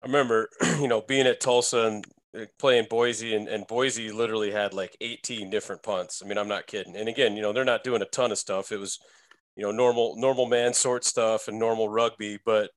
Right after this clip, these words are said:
just to be able to line up to it. And that's what everyone's like, "Well, just line up and safe." Well, yeah, you still have to be <laughs>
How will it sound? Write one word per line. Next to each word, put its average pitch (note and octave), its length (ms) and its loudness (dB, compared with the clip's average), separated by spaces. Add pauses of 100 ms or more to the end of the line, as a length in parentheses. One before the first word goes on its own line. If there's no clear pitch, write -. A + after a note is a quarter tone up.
(300)
just D#3 240 0
to C#3+ 80 -4
be D3 120 -2
able B2+ 140 2
to A2+ 60 -6
line B2+ 260 2
up C#3+ 160 2
to G#2+ 160 -4
it. G2+ 40 -6
And G2 60 -12
that's B2+ 180 0
what B2+ 100 0
everyone's A#2+ 280 2
like, A2+ 160 -2
"Well, E3 300 2
just C#3+ 200 -4
line D3 180 0
up D3 140 -4
and G#2+ 120 -10
safe." C#3+ 460 -2
Well, B2+ 160 -4
yeah, D3+ 240 0
you A#2 120 -6
still - 160 -2
have - 60 -6
to A#2+ 60 -10
be B2 100 -6
<laughs> - 60 -16